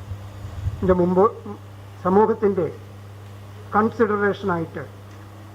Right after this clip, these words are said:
മുമ്പോട്ട് വയ്ക്കുന്നു. ഞാൻ തുടങ്ങിയത് ഭൗതിക ശാസ്ത്ര-, ആദ്യമായി തുടങ്ങിയത് ഗണിതശാസ്ത്രത്തിലാണ്.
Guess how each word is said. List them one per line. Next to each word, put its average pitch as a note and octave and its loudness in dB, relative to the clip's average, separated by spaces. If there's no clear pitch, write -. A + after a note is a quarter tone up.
മുമ്പോട്ട് F3+ 6
വയ്ക്കുന്നു. - -10
ഞാൻ G#3+ 6
തുടങ്ങിയത് G#3 4
ഭൗതിക B3+ -2
ശാസ്ത്ര-, G3+ 0
ആദ്യമായി A#3 4
തുടങ്ങിയത് G3+ 6
ഗണിതശാസ്ത്രത്തിലാണ്. G3 2